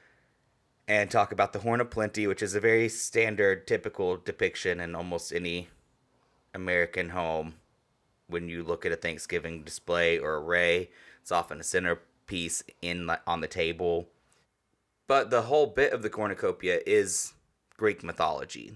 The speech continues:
That's where it comes from. That's what we know it as. And the horn itself is actually said to be the horn of Zeus's wet nurse,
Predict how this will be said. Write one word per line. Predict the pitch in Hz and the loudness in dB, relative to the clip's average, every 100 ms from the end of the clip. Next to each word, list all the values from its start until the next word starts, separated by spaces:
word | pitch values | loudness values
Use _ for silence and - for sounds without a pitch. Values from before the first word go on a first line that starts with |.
| - | -2
That's | 92 - | -2 2
where | 95 | 2
it | 85 | 2
comes | - 101 - | 0 -4 0
from. | 101 95 92 | 2 2 0
That's | 82 - | -6 -2
what | 101 85 | -2 0
we | 98 92 107 - | -2 -4 -8 -2
know | 98 95 | 4 6
it | 92 | 6
as. | 87 85 85 - - - - - - _ _ | 6 4 0 -6 -10 -20 -20 -20 -20 _ _
And | 107 107 | -4 -2
the | 98 | 2
horn | 123 123 | 4 2
itself | - - 120 131 | 2 2 2 2
is | 104 | 0
actually | 98 104 104 | 0 0 -2
said | 98 95 92 92 - _ _ _ _ | -2 2 2 0 -4 _ _ _ _
to | 107 | -6
be | 110 | -4
the | 98 95 92 | 0 0 0
horn | 107 104 95 | 0 -2 -2
of | 87 | -4
Zeus's | 101 107 101 90 85 | -4 -4 -4 -6 -2
wet | 90 - | -2 0
nurse, | 147 165 170 - - | 0 0 0 -6 -8